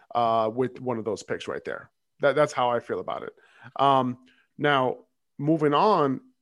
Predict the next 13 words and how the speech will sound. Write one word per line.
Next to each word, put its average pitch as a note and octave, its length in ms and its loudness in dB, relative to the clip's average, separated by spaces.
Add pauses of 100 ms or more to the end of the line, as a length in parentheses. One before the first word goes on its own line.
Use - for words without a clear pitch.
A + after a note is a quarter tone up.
(260)
if D#3 220 0
you A3 260 -4
don't D#3 480 -2
end D#3 160 -2
up C#3 140 -2
getting C3+ 180 -2
a A#2+ 60 -6
quarterback C3+ 440 -4
with A#2 240 -12
one B2+ 160 -4
of A#2+ 60 -6
those A#2 220 -2
picks, - 340 -4